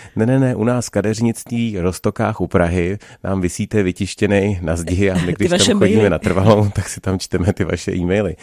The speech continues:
Speaker 1: Takže ono se to takhle krásně jakoby šířilo, eh, pomocí e-mailu a jak jsem říkal, já jenom zapisoval, já se necítím jako autor. Já jsem jenom zapisoval to, co lidé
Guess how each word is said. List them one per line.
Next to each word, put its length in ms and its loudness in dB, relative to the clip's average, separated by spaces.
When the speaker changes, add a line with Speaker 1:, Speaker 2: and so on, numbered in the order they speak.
Speaker 1:
Takže 260 -2
ono 120 2
se 120 -6
to 60 -4
takhle 240 -2
krásně 380 0
jakoby 300 -2
šířilo, 540 -2
eh, 40 -8
pomocí 520 -6
e-mailu 560 -2
a 260 -4
jak 140 -6
jsem 140 -4
říkal, 320 -2
já 200 -4
jenom 240 -2
zapisoval, 580 -2
já 80 -2
se 140 -8
necítím 420 -4
jako 180 -6
autor. 440 -6
Já 80 -12
jsem 160 -6
jenom 180 0
zapisoval 460 -4
to, 100 -8
co 160 -8
lidé 300 -4